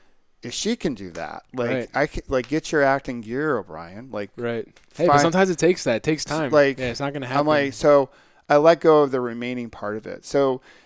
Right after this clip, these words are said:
Speaker 1: it was a bit of a journey for me. And I think life is that way. Like, life is not linear. It's not like you turn the light switch
Speaker 2: On
Speaker 1: on
Speaker 2: the
Speaker 1: and,
Speaker 2: rise,
Speaker 1: yeah,
Speaker 2: kinda.
Speaker 1: woo,
Speaker 2: Yeah,
Speaker 1: you know, it's,
Speaker 2: constantly, yeah.
Speaker 1: and it, throughout my recovery, I had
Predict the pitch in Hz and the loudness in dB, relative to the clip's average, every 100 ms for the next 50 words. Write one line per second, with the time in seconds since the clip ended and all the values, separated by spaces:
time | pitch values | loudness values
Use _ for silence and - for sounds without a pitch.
0 | _ - 143 156 175 175 156 147 135 120 | _ -2 2 4 4 2 2 2 0 -4
1 | 123 127 127 - 104 87 92 117 120 - | -6 -6 -8 -10 -10 -10 -12 -8 -8 -8
2 | 156 - 139 147 151 160 139 131 127 123 | -12 -4 2 2 2 -4 -4 -2 -2 0
3 | 131 95 101 113 135 135 151 190 202 175 | 0 -2 -6 -10 -14 -2 0 0 -2 -2
4 | 156 135 107 117 127 107 78 - - 110 | -2 -2 -6 -8 -8 -10 -14 -20 -20 -12
5 | 143 139 143 135 127 123 120 117 113 _ | -6 -2 0 -2 -2 -6 -6 -6 -10 _
6 | - _ _ _ - 147 139 135 123 113 | -20 _ _ _ -6 -2 -2 -2 -4 -4
7 | 117 135 - 123 110 123 135 135 143 127 | -4 -4 -8 -4 -2 0 2 4 2 0
8 | 120 147 143 131 190 311 330 302 147 151 | 0 2 2 4 6 6 6 4 0 2
9 | 143 151 175 123 123 120 123 - - 147 | 4 6 6 4 -2 -2 -2 -6 -8 -4
10 | 147 147 - 147 - 170 180 180 160 151 | -4 -6 -6 -6 0 2 4 2 0 0
11 | 147 170 165 139 120 127 143 143 113 | 0 0 2 0 0 0 0 -2 -4